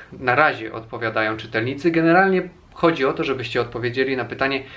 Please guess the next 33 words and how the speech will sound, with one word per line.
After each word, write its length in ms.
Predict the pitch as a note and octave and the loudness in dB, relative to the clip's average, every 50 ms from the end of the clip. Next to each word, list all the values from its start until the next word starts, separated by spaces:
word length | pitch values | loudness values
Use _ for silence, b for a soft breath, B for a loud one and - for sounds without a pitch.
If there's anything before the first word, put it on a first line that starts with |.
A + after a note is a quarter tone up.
| B B B | B B B
co 160 | - - A3 | 2 2 4
decyduje 540 | A3 A#3 A3 A3+ G3 E3+ F3+ F3 F3 E3 - | 4 4 2 2 2 4 6 8 8 8 6
o 120 | D#3+ D#3+ | 6 4
tym, 320 | D#3+ D#3+ E3 E3 E3 E3 - | 4 4 4 2 2 2 0
że 280 | C#3 A#2+ C3 C3+ C#3+ C#3+ - | 0 2 4 4 4 2 0
kupujecie 520 | - - C3 - C3 B2+ C3 C3 C3 B2+ | -8 -8 -6 -2 0 0 0 0 0 -4
książki, 440 | A#2+ - - C#3 C#3+ C#3+ C#3+ - C#3 | -4 -2 -2 -2 -2 -2 -4 -4 -2
że 120 | A#2+ B2+ A#2 | 0 0 2
decydujecie 600 | B2 C3+ C3 - C#3+ D3 D#3+ E3+ F3 E3+ E3 D#3+ | 2 2 0 0 0 4 4 6 6 4 2 -2
się 140 | D#3+ - C3 | -2 -2 -2
wybrać 360 | A#2+ C#3+ C3+ C3+ C3+ C3 - | -2 -2 0 2 2 2 0
akurat 340 | B2 - - B2 A#2 A#2 - | -2 -4 -2 -2 -2 -2 0
tę 180 | B2+ B2+ B2+ | -2 -2 -2
książkę, 480 | A#2+ A#2 - A#2+ A2+ A2+ - - A#2 - | -2 -6 -8 -8 -8 -8 -6 -4 -4 -2
a 60 | - | -2
nie 140 | A2 G#2+ G#2+ | -4 -6 -4
inną. 420 | - E3 E3 E3+ D#3+ D3 C3 B2 A#2+ B B B B B B B B B | 0 2 4 4 4 2 0 0 -2 B B B B B B B B B
E, 300 | - A#2+ A2+ G#2+ G#2+ G#2+ | -2 0 2 4 2 2
czy 120 | G#2+ - - | 0 -2 -2
to 80 | - | 0
jest 140 | A2+ A2 - | 0 0 2
tematyka 440 | - C#3 D#3 E3 E3 F3+ - - D3+ | 2 2 2 4 2 2 0 0 -2
książki, 420 | D3+ - D3 C3+ B2 - - B2 | -2 0 -2 -2 -2 -2 -6 -6
czy 120 | - - - | -8 -6 -2
to 100 | - A2 | 0 0
jest 160 | - - - | 0 0 2
autor, 380 | F3+ E3+ E3 D#3 - D3 C3 - | 2 2 2 2 0 -4 -4 -6
czy 120 | - - | -6 -4
to 80 | - G#2+ | -2 -2
jest 160 | G#2 G#2+ - | -2 -2 -4
na 60 | A#2 | -8
przykład 320 | A2 - - C#3+ C3+ - | -8 -4 -2 -2 -2 -2
seria. 560 | - - - F3 E3 D#3+ D3 D3 D3+ D3 D3 | -2 0 2 2 4 4 2 2 0 0 0